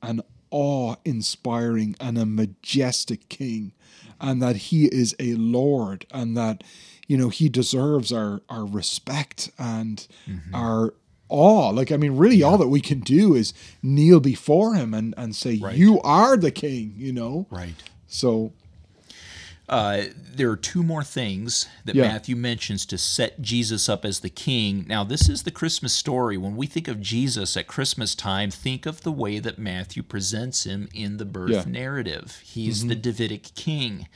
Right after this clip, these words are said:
Speaker 2: Not only is he directly in the line of David, legally through his father Joseph, but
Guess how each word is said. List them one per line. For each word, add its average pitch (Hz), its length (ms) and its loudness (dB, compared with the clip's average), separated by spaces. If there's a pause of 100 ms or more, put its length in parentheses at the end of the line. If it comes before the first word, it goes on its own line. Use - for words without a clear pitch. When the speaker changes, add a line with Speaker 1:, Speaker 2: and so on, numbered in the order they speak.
(360)
Speaker 2:
Not 110 200 -2
only 135 320 0
is 110 240 0
he 107 320 -4
directly 117 600 -2
in 131 140 -2
the 110 80 -4
line 107 320 -4
of 98 220 -8
David, 110 440 -2
legally 107 480 -4
through 120 200 -8
his 104 120 -6
father 104 360 -2
Joseph, 110 600 -6
but 120 540 -2